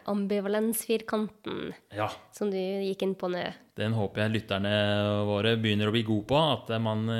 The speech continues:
Speaker 2: det er liksom grunnverktøyet i det motiverende intervjuet er ambivalensfirkanten, hvor man spør om fordeler og ulemper ved å gjøre en endring, og fordeler og ulemper ved å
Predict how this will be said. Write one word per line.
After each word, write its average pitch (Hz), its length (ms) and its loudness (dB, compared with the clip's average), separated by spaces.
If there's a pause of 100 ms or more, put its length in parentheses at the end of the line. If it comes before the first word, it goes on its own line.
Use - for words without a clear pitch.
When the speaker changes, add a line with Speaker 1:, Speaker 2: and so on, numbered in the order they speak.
(220)
Speaker 2:
det 117 100 0
er 113 80 4
liksom 110 300 -2 (160)
grunnverktøyet 113 1200 2
i 107 180 0
det 113 100 0
motiverende 104 440 0
intervjuet 113 400 -2
er 107 180 -2
ambivalensfirkanten, 101 960 -2
hvor 113 100 -2
man 101 140 0
spør 101 300 -2
om 110 120 0 (240)
fordeler 101 460 2
og 107 100 4
ulemper 120 480 -2
ved 104 140 -2
å 107 80 4
gjøre 101 240 4
en 107 80 2
endring, 127 340 0
og 113 140 -6
fordeler 98 300 -4
og - 80 -8
ulemper 101 260 -8
ved 98 80 -4
å 98 80 -4